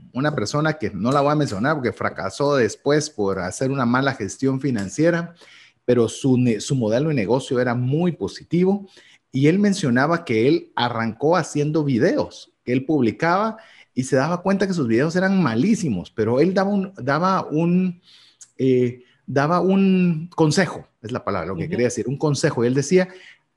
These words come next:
Speaker 1: "Haga un video todos los días, aunque sea de un minuto. No importa quién lo vea, no importa si le salió bien, no importa si salió mal. Yo no he borrado uno solo desde que inicié".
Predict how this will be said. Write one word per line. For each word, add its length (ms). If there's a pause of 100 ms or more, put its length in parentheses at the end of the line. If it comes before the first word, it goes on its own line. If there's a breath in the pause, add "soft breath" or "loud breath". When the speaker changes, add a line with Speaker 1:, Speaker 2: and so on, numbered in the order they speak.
Speaker 1:
"Haga 580
un 360
video 800 (120)
todos 400
los 180
días, 360
aunque 200
sea 200
de 60
un 100
minuto. 440 (800)
No 160
importa 460
quién 180
lo 100
vea, 240
no 220
importa 440
si 120
le 100
salió 180
bien, 180
no 80
importa 420
si 100
salió 220
mal. 240 (300 soft breath)
Yo 640
no 320
he 40
borrado 600
uno 340
solo 320
desde 300
que 100
inicié". 540